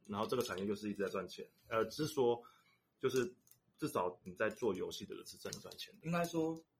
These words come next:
Speaker 2: 这个产业给了台湾人很，年轻人很多的梦想，我们不可能一次把它打破。
Speaker 1: 嗯。
Speaker 2: 对，孩子总是要有梦想嘛，就像，诶，圣诞老公公，我们总不可能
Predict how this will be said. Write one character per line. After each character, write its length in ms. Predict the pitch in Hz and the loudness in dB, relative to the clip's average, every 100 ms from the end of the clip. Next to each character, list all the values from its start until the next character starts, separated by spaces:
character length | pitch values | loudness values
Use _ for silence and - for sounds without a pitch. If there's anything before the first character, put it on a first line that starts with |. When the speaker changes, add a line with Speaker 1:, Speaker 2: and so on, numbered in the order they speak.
| _ | _
Speaker 2:
这 100 | - | -10
个 80 | 165 | -8
产 220 | 151 110 | -4 -2
业 200 | 120 135 120 - | 0 -2 -2 -4
给 160 | 107 | -2
了 240 | 95 95 98 _ | -2 -4 -8 _
台 120 | 110 | -6
湾 220 | 110 117 | -4 -2
人 120 | 113 95 | -2 -4
很， 120 | 92 90 _ | -8 -18 _
年 180 | 107 104 | -6 -6
轻 220 | - 120 | -6 -8
人 180 | 110 92 | -8 -10
很 140 | 92 87 | -12 -10
多 160 | 107 | -8
的 140 | 107 95 | -6 -6
梦 260 | 104 110 | -6 -8
想， 200 | - - - _ _ _ _ _ _ _ - | -8 -14 -16 _ _ _ _ _ _ _ -10
我 100 | 101 | -8
们 80 | |
不 80 | 101 | -6
可 140 | 131 110 | -4 -2
能 260 | 92 82 - _ _ _ | -2 -6 -10 _ _ _
一 100 | - | -10
次 120 | - 104 | -4 0
把 100 | 87 | 0
它 120 | - | -2
打 20 | - | -8
破。 160 | - 85 _ _ _ _ | -10 -10 _ _ _ _
Speaker 1:
嗯。 340 | 113 110 90 85 _ _ _ _ - | -4 -2 -2 -6 _ _ _ _ -4
Speaker 2:
对， 100 | 113 | -2
孩 140 | 113 | 0
子 100 | 104 | 0
总 160 | 101 90 | 0 0
是 80 | 104 | 2
要 60 | |
有 60 | 95 | 2
梦 200 | 95 90 | 0 -4
想 160 | - - | -8 -14
嘛， 60 | - | -18
就 120 | - 104 | -10 -2
像， 320 | 107 90 - _ _ _ _ _ | 0 -2 -6 _ _ _ _ _
诶， 120 | 87 85 - | -12 -12 -12
圣 180 | - 120 | -6 0
诞 120 | 113 | 2
老 100 | 98 | 2
公 160 | 85 90 | 2 -2
公， 240 | 87 82 85 | -2 -4 -6
我 100 | - | -4
们 100 | 98 | -2
总 160 | 98 92 | 0 0
不 60 | 98 | 0
可 100 | |
能 80 | 95 | 0